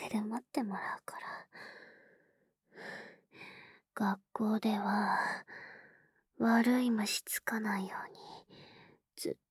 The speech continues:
と一緒にいてもらうし、登下校もも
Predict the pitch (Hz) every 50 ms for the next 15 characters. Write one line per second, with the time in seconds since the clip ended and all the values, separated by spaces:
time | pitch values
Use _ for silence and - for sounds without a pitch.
0 | _ _ - 226 233 233 233 226 - - - 226 220 220 214 208 202 - - -
1 | 196 190 190 196 190 - - - - - - - - - - - - _ _ _
2 | - - - - - - _ _ _ _ _ _ _ _ _ _ _ _ _ _
3 | _ - - 285 277 277 277 269 277 277 - - - - 220 208 196 196 185 180
4 | 180 180 185